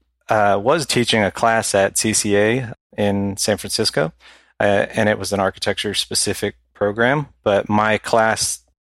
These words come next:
was focused around sort of storytelling and the viz side of things, because I find that I get a lot of questions from architecture students that are like, "Hey, how can I,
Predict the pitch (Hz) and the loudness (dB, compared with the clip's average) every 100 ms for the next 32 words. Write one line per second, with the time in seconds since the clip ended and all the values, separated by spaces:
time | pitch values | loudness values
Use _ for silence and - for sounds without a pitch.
0 | _ 113 104 - 123 117 110 - 104 98 | _ -6 -4 0 -2 0 -2 0 0 0
1 | 92 107 - - 104 104 110 117 123 131 | -2 -4 -2 -2 -2 -2 -2 0 2 0
2 | 131 110 101 98 98 98 - 117 120 127 | 2 0 0 -2 -4 -4 -2 0 -2 -2
3 | 139 147 156 - - _ _ _ 107 107 | -2 -4 -6 -16 -20 _ _ _ -4 0
4 | 101 - - 123 143 131 101 101 98 - | 0 0 0 2 2 0 2 2 2 -4
5 | 107 107 113 101 98 98 - 104 - 117 | -2 0 2 2 2 0 -2 -4 0 -2
6 | - 104 101 - - - 104 95 - 107 | -2 -2 -2 -4 -6 -10 -10 -8 -8 -4
7 | 110 127 - 104 101 95 - 135 131 123 | -2 -2 0 0 0 -2 0 2 4 2
8 | 110 107 98 | 0 0 0